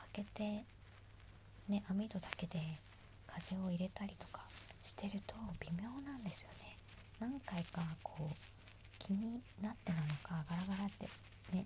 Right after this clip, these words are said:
隣のベランダに出てきて、はっと思って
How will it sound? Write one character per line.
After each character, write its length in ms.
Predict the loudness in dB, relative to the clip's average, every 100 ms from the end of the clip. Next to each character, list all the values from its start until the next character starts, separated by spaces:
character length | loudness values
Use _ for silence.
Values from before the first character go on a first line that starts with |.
| 2
隣 340 | 4 6 6 4
の 80 | 4 2
ベ 100 | 4
ラ 100 | 4
ン 100 | 4
ダ 100 | 4
に 60 |
出 60 | 2 0 -4
て 140 | -4
き 120 | -4 0
て、 120 | 0 0 -4 -12 -8 -6
は 80 | -6
っ 40 | -2
と 60 | 0
思 100 | 0
っ 20 | -2
て 100 | -4